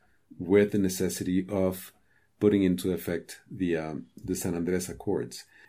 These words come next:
And so they do all of these initiatives. They end up with a huge initiative on two thousand one when thousands of people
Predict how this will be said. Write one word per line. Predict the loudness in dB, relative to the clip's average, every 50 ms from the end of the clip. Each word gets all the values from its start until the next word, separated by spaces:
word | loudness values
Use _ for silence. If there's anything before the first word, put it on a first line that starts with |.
| -20 -4 -2
And | -2 2
so | 6 6 6 6 4 -2
they | 4 8 8 8
do | 8 8 6 6 6 6
all | 6 8 8 8 8 8
of | 6 6
these | 4 2 2 2
initiatives. | 2 2 2 2 0 -2 -4 -2 -2 -2 -2 0
They | -2 -2 4
end | 6 6 8 8 8
up | 6 6 4 0 -6 -14 _ _ _ _ _ _ -6
with | 0 4 4 4 4
a | 4
huge | -4 -8 -14 -8 -2 0 4 6 6 6 4 2 0
initiative | 0 0 0 -2 -2 -4 -4 -2 -2 -4 -4 -6 -16 -12
on | -6 -4 -2 0 0 -2
two | -2 -2 -4
thousand | -2 -2 -4 -4 -2 -4 -4 -4 -4
one | -4 -4 -2 -4 -4 -6 -8 -16 -20 _ _ _ _ _
when | 0 2 4 4 4 2 0 0
thousands | 0 2 4 4 4 2 2 0 -2 -2 -2 -4
of | -6 -8 -8 -4
people | 0 0 0 0 0 -2 -2 -2 -4